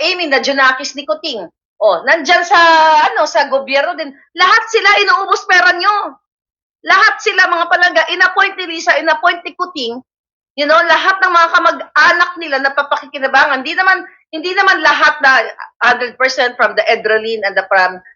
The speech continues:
Araneta, but mostly dito sa Araneta and Romualdez, in-appoint nila para makasabwat sa pagnanakaw.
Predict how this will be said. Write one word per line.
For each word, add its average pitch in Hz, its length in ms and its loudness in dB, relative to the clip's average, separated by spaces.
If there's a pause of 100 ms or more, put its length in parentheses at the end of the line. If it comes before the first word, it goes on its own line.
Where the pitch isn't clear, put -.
(140)
Araneta, 233 560 0
but 302 240 2 (320)
mostly 311 720 -4 (240)
dito 349 320 -4
sa 339 240 2
Araneta 277 560 2
and 254 80 -4
Romualdez, 240 640 -2
in-appoint 240 640 -2
nila 311 220 0 (420)
para 269 240 2
makasabwat 262 720 -2
sa 294 220 0
pagnanakaw. 233 840 2